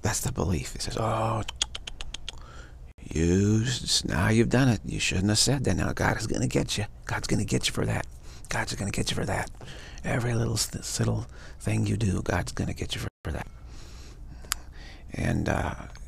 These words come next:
it's not true, because God doesn't bring trauma upon any at all. There's no trauma in reality. It's this belief system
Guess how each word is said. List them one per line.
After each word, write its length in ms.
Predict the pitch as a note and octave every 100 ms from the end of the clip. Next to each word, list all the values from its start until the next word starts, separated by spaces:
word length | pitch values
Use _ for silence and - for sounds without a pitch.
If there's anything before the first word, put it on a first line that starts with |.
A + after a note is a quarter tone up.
| -
it's 180 | B2 A#2
not 180 | C#3 -
true, 340 | - - - - - - - - - -
because 300 | - G2+ -
God 200 | A#2+ A#2+
doesn't 240 | A2 G2
bring 200 | G#2 F#2+
trauma 320 | - G#2 G2
upon 240 | F#2+ F#2 G2
any 220 | G2+ - - - -
at 120 | A2 A2
all. 260 | G#2+ G#2
There's 180 | - -
no 100 | A2
trauma 360 | - G#2 G#2 F#2+
in 80 |
reality. 500 | F#2 F2+ E2+ F#2 - - - - - - - - - -
It's 120 | -
this 140 | - -
belief 480 | - - - G#3+ -
system 480 | - - - -